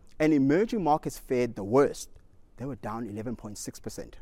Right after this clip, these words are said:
dragged down by China, which was down twenty-two percent. And all of these returns are in U S dollars. The South African Reserve Bank also hiked interest rates twice, mirroring the Fed's two seventy-five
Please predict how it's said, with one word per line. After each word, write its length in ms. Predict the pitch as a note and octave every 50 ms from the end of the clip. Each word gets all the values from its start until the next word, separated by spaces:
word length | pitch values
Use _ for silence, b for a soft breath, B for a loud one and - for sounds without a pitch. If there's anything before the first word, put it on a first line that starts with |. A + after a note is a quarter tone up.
| -
dragged 340 | - - - D#3+ F#3 E3 C3+
down 260 | - C#3+ C#3 C#3+ C#3+
by 160 | B2+ A#2+ A2+
China, 480 | A2 - - - G#3 A3+ A3 E3+ C3+ B2+
which 140 | C#3 C#3 -
was 100 | C3 -
down 280 | - - B2+ C#3+ D3+
twenty-two 400 | - - A3 G3+ F#3+ - - D4+
percent. 420 | C#4+ - G#3 - D3+ G#2 D2+ - - b b b b b b b
And 100 | B2+ -
all 160 | - B2+ D3+ D#3+
of 80 | E3+
these 180 | D#3+ D#3+ C#3 A2+
returns 560 | A#2 G2 - - A2 G2 F2 F2 F#2+ - - - - -
are 100 | F#2+ G2
in 220 | D#2+ F#2 F2+ F2
U 160 | F2+ F#2+ F#2+
S 100 | E2+ D2+
dollars. 500 | - - - D2+ C#2+ - - - - - - - - - - - - - b b b b b b b b
The 80 | b D#3+
South 160 | - G#3+ A#3
African 240 | D4 - - D4+ G#3
Reserve 380 | D3 A#2+ A#2+ D3 E3 D#3 -
Bank 180 | - A#2+ B2+ - - -
also 340 | - A#3+ D4+ F#4 - - E3+
hiked 340 | - - C#3+ C3+ C#3 - -
interest 260 | D3 C#3 C#3+ B2+ -
rates 200 | A2+ A2 A2+ -
twice, 500 | - - - G3+ G3 D3 - - - - - b b b b b
mirroring 640 | B2 C3 C#3+ F#3+ C4 C#4+ B3 F#3 C#3 A#2 F#2 - - -
the 80 | -
Fed's 360 | - - - D3 C3+ A#2 -
two 360 | - - - D#3+ D3 B2+ A2+ A#2+
seventy-five 500 | - - A#2+ A2+ A2 G#2+ - C3 A#2 B2